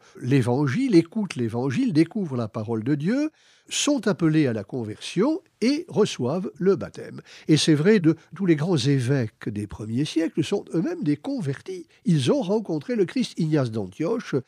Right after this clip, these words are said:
il y a évêque de Syrie et martyr à Rome, ou bien nous sommes au quatrième siècle, c'est-à-dire après la conversion de Constantin,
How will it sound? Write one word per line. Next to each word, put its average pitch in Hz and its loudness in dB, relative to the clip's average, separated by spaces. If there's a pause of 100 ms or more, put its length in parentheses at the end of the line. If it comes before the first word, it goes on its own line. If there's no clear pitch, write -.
(260)
il 113 -2
y 127 -2
a 139 0
évêque 127 0
de 120 0
Syrie 143 2
et 120 6
martyr 117 -4
à 110 -6
Rome, 233 4 (300)
ou 156 2
bien 156 6
nous 143 -2
sommes 180 2
au 160 0
quatrième 147 0
siècle, 277 0
c'est-à-dire 127 0
après 160 4
la 127 2
conversion 117 -4
de 139 -2
Constantin, 214 0